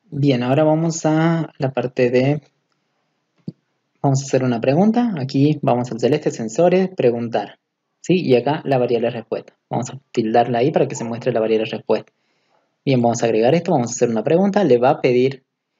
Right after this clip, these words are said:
él un número, ¿sí? Que sería el primer valor para que podamos sumarlo. En este caso sería la variable A. ¿Sí? Ingrese primer número, lo vamos a poner.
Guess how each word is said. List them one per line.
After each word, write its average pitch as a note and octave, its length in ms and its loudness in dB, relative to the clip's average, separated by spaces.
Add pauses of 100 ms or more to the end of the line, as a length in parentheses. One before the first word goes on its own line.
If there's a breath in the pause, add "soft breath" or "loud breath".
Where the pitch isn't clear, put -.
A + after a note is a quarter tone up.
(200)
él B2 320 4
un A2+ 460 -4
número, C3+ 640 0 (240)
¿sí? A#2 240 -4
Que A#2+ 80 0
sería A2+ 240 -2
el A2+ 80 0
primer A2 320 -2
valor D#3 400 4 (160)
para A2+ 220 0
que - 100 -6
podamos G2 320 -8
sumarlo. F#3 420 0
En G#2+ 120 -8
este - 160 -14
caso A2 240 -10
sería - 260 -2
la A#2 80 6
variable A2 360 2
A. F3+ 160 -10 (420)
¿Sí? E3 180 -12 (720)
Ingrese G3 600 2 (100)
primer G3+ 260 0
número, D3 240 0
lo A2 100 2
vamos A2 200 -4
a - 40 -18
poner. A2 200 -10